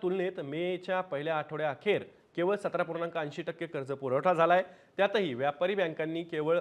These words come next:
आठ पूर्णांक चौसष्ट टक्के कर्ज पुरवठा केलाय, तर जिल्हा मध्यवर्ती बँकांनी मात्र कर्ज पुरवठ्यात त्रेचाळीस पूर्णांक एकोणीस टक्के उद्दिष्ट गाठून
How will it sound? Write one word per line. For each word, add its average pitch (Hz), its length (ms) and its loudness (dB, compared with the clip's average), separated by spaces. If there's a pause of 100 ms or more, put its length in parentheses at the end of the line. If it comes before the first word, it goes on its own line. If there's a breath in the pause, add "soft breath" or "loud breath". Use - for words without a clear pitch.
आठ 151 220 -4
पूर्णांक 156 340 -4
चौसष्ट 156 480 -6
टक्के 175 220 -6
कर्ज 160 240 -4
पुरवठा 180 380 0
केलाय, 107 360 -6
तर 127 160 -2 (380 loud breath)
जिल्हा 202 200 6
मध्यवर्ती 226 440 4
बँकांनी 185 460 0 (200)
मात्र 139 280 -2
कर्ज 156 260 -4
पुरवठ्यात 156 540 -4
त्रेचाळीस 143 300 -6
पूर्णांक 156 420 -4 (580 loud breath)
एकोणीस 214 540 -4 (180)
टक्के 180 260 0
उद्दिष्ट 143 380 -4
गाठून 160 360 0